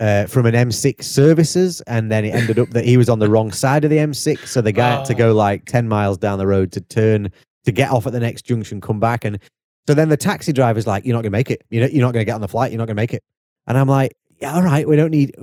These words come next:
Speaker 1: I don't need you to say this. I know that this is a problem. This is, like,
Speaker 2: <laughs>
Speaker 1: five A M or something.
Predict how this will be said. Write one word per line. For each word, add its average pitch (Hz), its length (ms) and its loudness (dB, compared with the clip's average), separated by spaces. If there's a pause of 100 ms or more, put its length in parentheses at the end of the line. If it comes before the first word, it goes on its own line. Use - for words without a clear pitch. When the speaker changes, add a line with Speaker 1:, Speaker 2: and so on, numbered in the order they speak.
(280)
Speaker 1:
I 135 80 2
don't 156 120 4
need 127 140 4
you 127 260 6
to 143 120 2
say 151 280 2
this. 98 220 -2
I 104 120 0
know 131 280 4
that 113 160 -2
this 113 120 -4
is 101 120 -6
a 101 60 -2
problem. 95 420 -2
This 123 160 -4
is, 147 80 -6
like, 110 220 -2
Speaker 2:
<laughs> 131 120 -6
Speaker 1:
five 117 320 0
A 101 160 0
M 101 120 0
or 95 100 -2
something. 87 420 -6